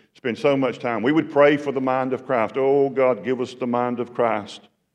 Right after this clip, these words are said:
The Bible never had anybody ever praying that. The Apostle Paul said, "You already have the mind of Christ, for we have it." That don't mean you use it, but you have it.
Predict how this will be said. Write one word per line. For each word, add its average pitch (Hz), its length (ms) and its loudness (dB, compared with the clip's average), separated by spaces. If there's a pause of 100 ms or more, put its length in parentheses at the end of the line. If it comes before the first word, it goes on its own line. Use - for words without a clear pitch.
(840)
The 90 60 -20
Bible 110 300 0
never 135 340 4
had 120 200 2
anybody 120 540 0
ever 127 160 0
praying 98 420 -2
that. 110 280 -4
The 95 60 -10
Apostle 113 360 -6
Paul 120 260 -2
said, 120 220 -6
"You 127 200 -2
already 127 280 -2
have 139 280 -2
the 98 60 -8
mind 90 280 -6
of 78 120 -18
Christ, 80 360 -12 (1120)
for 113 160 0
we 110 120 -2
have 117 260 2
it." - 240 -10 (1160)
That 101 160 -2
don't 147 160 2
mean 156 200 2
you 147 80 0
use 175 360 0
it, 123 120 -6 (1600)
but 123 240 0
you - 80 -4
have 147 300 4
it. - 280 -10